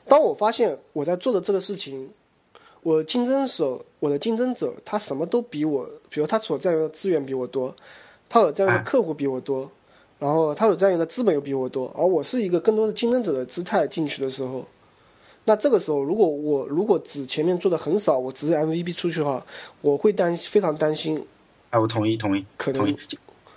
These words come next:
Speaker 2: 就是说你的核心竞争力如果不明显的时候，这种是很危险的嘛，并且你做一个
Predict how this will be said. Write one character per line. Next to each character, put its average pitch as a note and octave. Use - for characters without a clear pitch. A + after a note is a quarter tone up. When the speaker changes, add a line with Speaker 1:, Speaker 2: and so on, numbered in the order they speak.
Speaker 2:
就 B3
是 A3
说 B3
你 C#3+
的 E3+
核 D#3
心 F#3
竞 A2+
争 G#2
力 C#3
如 A#2+
果 E3+
不 F3+
明 C#3
显 C3
的 E2+
时 F2+
候， G#2
这 E3+
种 A#2+
是 E3
很 G2+
危 B2+
险 D3
的 -
嘛， -
并 D#3+
且 C#3
你 G#2
做 D#3+
一 A#2
个 B2+